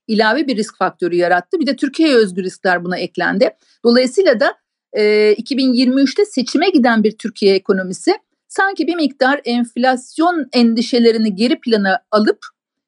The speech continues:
büyümeyi, yatırımları ön-, e, önceleyen programlar uygulama eğiliminde.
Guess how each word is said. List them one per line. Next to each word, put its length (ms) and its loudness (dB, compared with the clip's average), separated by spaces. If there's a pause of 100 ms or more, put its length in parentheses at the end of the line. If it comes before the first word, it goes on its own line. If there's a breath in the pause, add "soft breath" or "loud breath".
büyümeyi, 720 2
yatırımları 580 0
ön-, 260 0 (160)
e, 100 -2
önceleyen 720 2 (200)
programlar 720 0
uygulama 480 0
eğiliminde. 640 -2